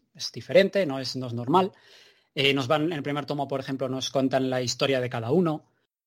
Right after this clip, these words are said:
eh, para ver sus historias, para ver cómo vivieron en Spiral City, cómo consiguieron sus poderes. Y los siguientes tomos, pues, van ya, eh, contándonos un poco lo que,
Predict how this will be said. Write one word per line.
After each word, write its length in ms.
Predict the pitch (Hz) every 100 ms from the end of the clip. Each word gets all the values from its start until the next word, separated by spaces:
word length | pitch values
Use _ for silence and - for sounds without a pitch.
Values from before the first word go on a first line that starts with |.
| _ _ _ _ _ _ _ _ _ _ _ _ _ _ _ _ _ _ _ _ _ - 135 139
eh, 180 | 160 139
para 160 | 135
ver 140 | 135 131
sus 160 | 120
historias, 420 | 117 - 143 139
para 160 | - 127
ver 60 | 123
cómo 180 | 135
vivieron 240 | 131 131 131
en 60 | 123
Spiral 240 | 127 117
City, 220 | 156 156
cómo 200 | 147 143
consiguieron 320 | 135 123 127
sus 140 | 120 123
poderes. 500 | 123 160 139 139 - _ _ _ _ _ _ _ _ _ _ _ _ - -
Y 100 | 151
los 120 | 143
siguientes 240 | 156 156 -
tomos, 220 | 175 180
pues, 120 | 135
van 160 | 139 139
ya, 400 | 151 147 139 - _ _ _ _ _ _ - -
eh, 140 | 143
contándonos 440 | 147 139 147 156 160
un 80 |
poco 200 | 151 160
lo 40 |
que, 80 | 156